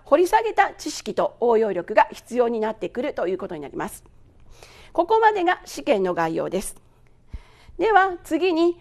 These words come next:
これから初めて管理業務主任者、マンション管理士の学習をする方へのお話をさせていただきます。ここまでの話から、管理業務者のマンション管理士では、マンション管理士試験の方がですね、難しいというのがお分かりいただけたかと思います。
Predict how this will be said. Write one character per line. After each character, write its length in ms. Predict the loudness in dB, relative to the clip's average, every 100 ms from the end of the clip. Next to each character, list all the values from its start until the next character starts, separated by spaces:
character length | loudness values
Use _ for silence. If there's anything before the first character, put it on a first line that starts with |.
| -4
こ 140 | 4
れ 100 | 4
か 140 | 6 4
ら 180 | 4 0
初 240 | -2 4
め 140 | 4
て 260 | 6 2 2
管 220 | -4 -4
理 100 | -4
業 120 | -2 -2
務 120 | -2
主 120 | -4
任 160 | -4 0
者、 200 | -2 0
マ 160 | 0 0
ン 60 |
シ 80 | 4
ョ 60 | 2
ン 60 |
管 200 | 4 0
理 80 | 0
士 100 | -2
の 140 | -2 -2
学 240 | -4 -6
習 180 | -4 -4
を 60 |
す 120 | -2 -4
る 60 |
方 220 | -2 0
へ 80 | 2
の 120 | 2 -4
お 40 |
話 240 | -10 -6 -6
を 40 |
さ 100 | -4
せ 120 | -6
て 100 | -4
い 60 | -6
た 100 | -4
だ 80 | -6
き 140 | -4
ま 100 | -4
す。 160 | -6 -14 _ _ _ _ -20 -20 -20 _ _ -20 -20 -10
こ 120 | -2 2
こ 140 | 4
ま 140 | 4
で 100 | 4
の 100 | 4
話 360 | 2 0 -2 -4
か 120 | 0
ら、 300 | 4 2 0 -10
管 280 | 0 4 4
理 120 | 4
業 120 | 6
務 180 | 6 6
者 160 | 4 2
の 240 | 4 2
マ 160 | 2 2
ン 40 | 4
シ 80 |
ョ 60 | 0
ン 80 | 2
管 180 | 2 2
理 100 | -4
士 120 | -4
で 80 | 2
は、 200 | 2 0 -12 -2
マ 160 | 0
ン 60 | 2
シ 100 | 0
ョ 60 |
ン 40 | 2
管 180 | 4 4
理 60 |
士 160 | 2 -2
試 120 | 0
験 200 | 0 2
の 80 | 0
方 220 | 2 2
が 100 | 2
で 100 | -2
す 80 | 2
ね、 200 | 2 2
難 440 | -2 -4 -2 -2
し 120 | -2 -2
い 160 | -2
と 80 | -2
い 80 | -4
う 40 |
の 80 | -2
が 160 | -2 -2
お 20 |
分 160 | -2 0
か 80 |
り 60 | -2
い 20 |
た 100 | 0
だ 120 | -2
け 80 | -4
た 100 | -4
か 140 | -2 -2
と 120 | -4
思 180 | -4 -8
い 80 | -4
ま 160 | -4
す。 140 | -4